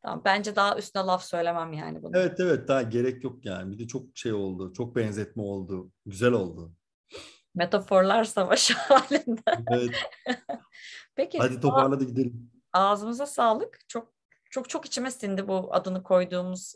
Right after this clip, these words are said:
Speaker 1: e, şey. Ne dedin? Kaygı medeniyetin
Speaker 2: Anahtarı.
Speaker 1: Anahtarı ya.
Speaker 2: <laughs>
Speaker 1: Tamam ya, tamam. Ben, ben bunu Jack'e
Speaker 2: İngilizcesi
Speaker 1: söylerim.
Speaker 2: daha güzel olur bu arada. İngilizceye çevirirsen bunu kullan bir yerde.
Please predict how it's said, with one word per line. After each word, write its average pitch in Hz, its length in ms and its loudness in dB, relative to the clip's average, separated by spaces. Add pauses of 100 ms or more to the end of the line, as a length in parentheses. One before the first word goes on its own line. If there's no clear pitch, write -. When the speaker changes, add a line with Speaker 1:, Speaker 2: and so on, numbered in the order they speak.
Speaker 1:
e, 180 540 -2
şey. 254 300 -2
Ne 240 120 2
dedin? 302 280 -4
Kaygı 220 460 2
medeniyetin 220 760 -4 (1120)
Speaker 2:
Anahtarı. 113 600 0 (140)
Speaker 1:
Anahtarı 196 800 2
ya. 160 380 4
Speaker 2:
<laughs> 190 80 -20
Speaker 1:
Tamam 170 420 -4
ya, - 240 -6
tamam. 160 260 -6
Ben, 165 340 0
ben 175 160 6
bunu 208 80 2
Jack'e 196 160 8
Speaker 2:
İngilizcesi 196 360 6
Speaker 1:
söylerim. 208 200 4
Speaker 2:
daha 208 60 10
güzel 160 280 4
olur 104 280 0
bu 101 120 2
arada. 92 340 -2
İngilizceye 123 460 0
çevirirsen 165 500 0
bunu 139 260 -2
kullan 135 380 0
bir 104 40 -2
yerde. 82 360 -6